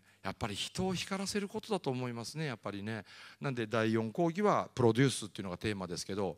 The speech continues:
これもね、ある時ね、あの、香取高信って知ってます？あの、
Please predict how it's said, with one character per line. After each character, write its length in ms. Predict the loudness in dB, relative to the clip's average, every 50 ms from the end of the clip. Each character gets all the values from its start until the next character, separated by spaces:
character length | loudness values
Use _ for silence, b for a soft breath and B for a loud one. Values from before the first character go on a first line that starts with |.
| _ _ -2
こ 100 | -2 0
れ 60 | 0
も 100 | 0 0
ね、 260 | 0 0 0 -2 -4 B B B B B B B B B B
あ 80 | -2 -2
る 40 |
時 240 | -2 -4 -6 -6 -6
ね、 160 | -4 -2 0
あ 80 | 0 0
の、 220 | -2 -2 -4 -6 -8 B B B B
香 160 | -4 -2 0
取 340 | 2 2 2 2 0 -2 -4 B B B B B B -6
高 200 | -4 -2 -2 0
信 100 | -2 -2
っ 160 | -4 -6 -8
て 140 | -6 -4 -4
知 20 |
っ 40 | -4
て 80 | -4 -4
ま 100 | -4 -2
す？ 100 | 0 2
あ 60 | 2
の、 300 | 2 2 0 0 -2 -4